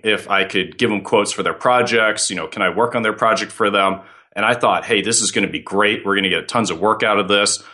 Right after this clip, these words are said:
I'll bring on some subcontractors." I was really excited about it.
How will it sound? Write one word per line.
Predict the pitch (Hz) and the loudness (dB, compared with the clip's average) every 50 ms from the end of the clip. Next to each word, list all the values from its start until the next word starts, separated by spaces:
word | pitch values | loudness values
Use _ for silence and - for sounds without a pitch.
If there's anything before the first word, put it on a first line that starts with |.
| - _ | -6 _
I'll | 98 101 | -2 0
bring | 101 113 107 104 | 2 2 2 2
on | 98 | 0
some | 95 - 92 | 0 -2 -4
subcontractors." | - - - 120 117 - - 123 113 113 107 - 117 110 107 - - 107 104 104 101 - - - - - _ _ _ _ _ _ _ _ | -2 0 2 2 2 0 0 0 0 0 2 2 0 0 0 0 2 2 2 2 2 0 -4 -6 -12 -20 _ _ _ _ _ _ _ _
I | 104 117 | 2 2
was | 117 113 104 - | 4 2 0 -2
really | 98 107 123 135 139 131 123 110 | -4 0 2 4 4 4 4 4
excited | 98 - - 117 101 95 90 82 | 2 2 2 2 2 2 2 0
about | 82 78 80 78 78 78 | 0 0 2 2 2 2
it. | 78 76 | 0 -2